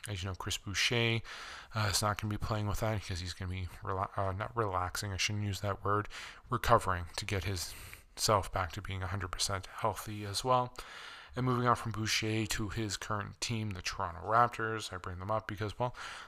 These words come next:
the draft lottery happened last week, uh, and everything was revealed. Now, the Detroit Pistons, uh, were given the number one pick overall. Well, I shouldn't say given the number one pick.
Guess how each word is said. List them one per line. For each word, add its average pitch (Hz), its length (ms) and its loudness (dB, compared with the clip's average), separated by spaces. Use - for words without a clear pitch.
the 117 120 2
draft 110 440 4
lottery 104 480 4
happened 92 540 -2
last 85 320 2
week, 123 300 -4
uh, 95 280 0
and 101 280 -6
everything 101 480 -6
was 90 440 -2
revealed. 104 560 -2
Now, 90 100 -4
the 90 160 -8
Detroit 95 460 -4
Pistons, 127 640 0
uh, 95 280 0
were 104 240 0
given 107 380 -2
the 101 260 -4
number 92 240 -2
one 92 380 -4
pick - 240 -2
overall. 90 340 0
Well, 117 160 0
I 104 40 -8
shouldn't 131 260 2
say 113 140 2
given 104 240 0
the 104 100 0
number 104 220 0
one 107 240 0
pick. 113 260 0